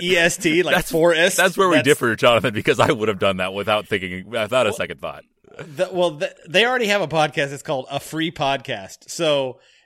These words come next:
Speaker 1: they've already, their, uh, <laughs> their searchability is very low.
Speaker 2: That's,
Speaker 1: Let's
Speaker 2: I
Speaker 1: be
Speaker 2: suppose
Speaker 1: honest.
Speaker 2: that's true. If you, if you misspell Forrest, then it won't show up as, as high.
Speaker 1: Right. But most people spell it with one R anyway.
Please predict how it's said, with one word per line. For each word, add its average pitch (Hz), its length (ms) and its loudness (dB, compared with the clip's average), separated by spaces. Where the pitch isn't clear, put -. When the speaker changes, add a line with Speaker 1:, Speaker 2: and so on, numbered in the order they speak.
Speaker 1:
they've 160 180 -4
already, 185 360 0
their, 139 440 -6
uh, 127 440 -8
<laughs> - 220 -14
their 165 160 -6
searchability 147 840 -6
is 113 140 -14
very 127 400 -6
low. 104 300 -18
Speaker 2:
That's, - 260 -6
Speaker 1:
Let's - 200 -6
Speaker 2:
I 156 60 0
Speaker 1:
be 151 60 -2
Speaker 2:
suppose 135 120 -2
Speaker 1:
honest. 208 140 2
Speaker 2:
that's 170 140 -4
true. 147 200 -2
If 135 100 0
you, 139 220 -6
if 139 160 -4
you 131 100 -4
misspell 123 580 -4
Forrest, 95 600 -6
then 82 260 -8
it 95 140 -14
won't 95 240 -12
show 90 200 -4
up 87 200 -2
as, 76 220 -14
as 85 180 -14
high. 76 400 -8
Speaker 1:
Right. 101 300 -18
But 175 100 -6
most 226 200 -2
people 175 180 -4
spell 147 280 -2
it 123 60 -12
with 123 80 -8
one 127 180 -6
R 117 240 -6
anyway. 95 540 -14